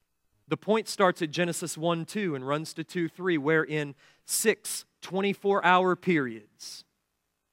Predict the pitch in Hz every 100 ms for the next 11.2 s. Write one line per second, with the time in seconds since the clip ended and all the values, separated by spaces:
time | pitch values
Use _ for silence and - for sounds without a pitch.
0 | _ _ _ _ _ _ 139 156 160 -
1 | 160 - 170 160 139 127 151 147 143 -
2 | 170 160 113 107 95 _ _ _ - 117
3 | 139 - 151 147 - 143 - - 160 139
4 | 123 - 110 101 95 _ _ _ _ _
5 | _ _ _ _ _ _ _ 135 135 -
6 | 175 175 156 131 131 135 135 123 - 160
7 | 143 117 110 - - - 175 135 110 104
8 | _ 127 113 117 - 143 127 120 - 143
9 | 123 - 95 _ _ _ _ _ _ 127
10 | 120 113 123 117 113 113 113 107 - -
11 | 113 -